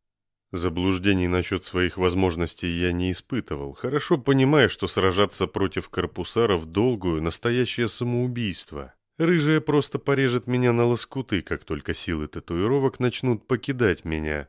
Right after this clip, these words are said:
так что долго так сражаться с рыжей я позволить себе не мог. И как ни крути,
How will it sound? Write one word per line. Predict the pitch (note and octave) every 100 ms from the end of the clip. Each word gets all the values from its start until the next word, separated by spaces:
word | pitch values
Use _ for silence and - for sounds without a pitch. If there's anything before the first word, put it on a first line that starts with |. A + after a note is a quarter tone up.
| _ -
так | B2+
что | - B2+
долго | G#2 C3 C#3 G#2
так | G#2 F#2
сражаться | - F#2+ F#2 B2+ C#3 F#2
с | -
рыжей | F#2 D#2+ E2
я | E2 C3+
позволить | C3+ B2 G2 F2+ F2+ F2
себе | - G2+ E2+ D2+
не | D#2+ F#2+
мог. | D#2 C#2 - _ _ _ _
И | G#2
как | - F2+ F#2
ни | F2
крути, | E2+ F2 - B2+ A#2